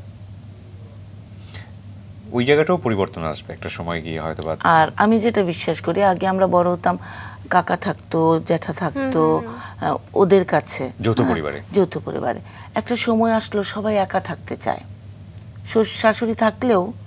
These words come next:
Speaker 2: আলাদা বাড়ি,
Speaker 3: আলাদা থাকতে।
Speaker 2: আলাদা থাকতে চায়। তাতে করে কি হয়েছে, এটা আমার ব্যক্তিগত মত,
Speaker 1: হুম।
Speaker 2: আমাদের বাচ্চাগুলি কাজের মেয়ের মেন্টালিটিতে বড় হচ্ছে।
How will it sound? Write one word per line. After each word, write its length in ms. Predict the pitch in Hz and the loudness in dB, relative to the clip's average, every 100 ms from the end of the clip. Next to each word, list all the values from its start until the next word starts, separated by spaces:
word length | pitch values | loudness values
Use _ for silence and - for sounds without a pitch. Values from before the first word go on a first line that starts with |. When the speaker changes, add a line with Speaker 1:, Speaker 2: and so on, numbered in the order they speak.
| - - - - - - | -18 -18 -18 -16 -18 -8
Speaker 2:
আলাদা 380 | - 202 196 170 | 2 6 6 6
বাড়ি, 180 | 151 220 | 4 2
Speaker 3:
আলাদা 280 | 220 208 208 | -2 -6 -8
থাকতে। 220 | - - | -12 -8
Speaker 2:
আলাদা 340 | - 214 214 165 | 2 4 4 2
থাকতে 340 | 160 - - | -4 -6 -8
চায়। 180 | - - - - - - | -8 -10 -10 -18 -18 0
তাতে 280 | 226 226 254 | 0 2 0
করে 200 | 269 262 | 0 -2
কি 240 | - 247 | -2 -2
হয়েছে, 440 | 226 220 190 - 185 | 2 2 2 0 2
এটা 160 | 208 | 4
আমার 160 | 208 220 | 2 2
ব্যক্তিগত 680 | 175 196 - 214 190 175 156 | 2 2 2 0 2 2 2
মত, 280 | 151 123 - - - | 2 0 -2 -8 -6
Speaker 1:
হুম। 180 | 87 73 - - | -6 -6 -14 -8
Speaker 2:
আমাদের 340 | - 214 214 208 | -2 0 2 2
বাচ্চাগুলি 520 | 190 - 202 190 190 | 2 0 -2 0 0
কাজের 400 | 185 175 170 180 | 2 0 0 -4
মেয়ের 300 | 170 165 160 - - - - - - - - - | -2 -2 -4 -6 -16 -18 -18 -18 -20 -18 -12 -4
মেন্টালিটিতে 800 | 170 165 156 165 151 - 151 147 | -2 -2 -2 -4 -4 -8 -6 -4
বড় 240 | 143 139 | -2 -4
হচ্ছে। 420 | 147 143 - - | -8 -12 -14 -16